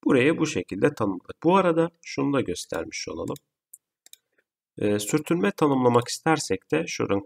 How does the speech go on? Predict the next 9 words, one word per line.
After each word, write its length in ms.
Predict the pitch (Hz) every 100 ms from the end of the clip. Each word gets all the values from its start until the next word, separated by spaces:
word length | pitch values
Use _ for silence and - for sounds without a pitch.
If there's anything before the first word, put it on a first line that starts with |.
| -
Create 360 | 123 123 - 120 - -
New 340 | 120 131 98
diyerek 560 | 82 82 101 135 - - _ _ _ _ - _ _ _ _ _ _ 107
ve 280 | 113 - -
Frictional 760 | - 139 170 - - 85 80 80
diyerek 460 | 85 107 151 _ _ _
buradan 360 | 143 113 95 95
bir, 200 | 135 143 _ _ _ -
e, 360 | 95 95 50 52